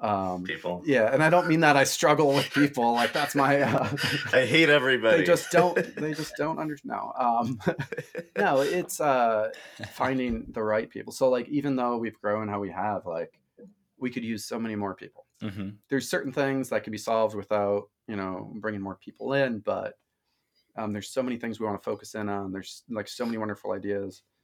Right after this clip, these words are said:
Speaker 1: So it's, it's on that, on that people. So how do you do that responsibly? How do you do that where it's not just, like,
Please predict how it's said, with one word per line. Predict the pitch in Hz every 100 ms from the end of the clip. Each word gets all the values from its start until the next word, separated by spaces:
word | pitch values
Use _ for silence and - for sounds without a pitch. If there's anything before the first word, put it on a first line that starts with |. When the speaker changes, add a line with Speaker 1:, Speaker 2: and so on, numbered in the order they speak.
| _ -
Speaker 1:
So | 117
it's, | 104 101
it's | 117
on | 113 104
that, | 98 87 - _ 101
on | 98
that | 92
people. | - 95
So | -
how | 95
do | 120
you | 113
do | 110 107
that | 104 98 -
responsibly? | - - 95 98 104 101 104 - _ _ _ _
How | 107
do |
you | 101
do | 104
that | 95 92
where | 95
it's | 90 -
not | 92 90
just, | 104 -
like, | 101 90 87 -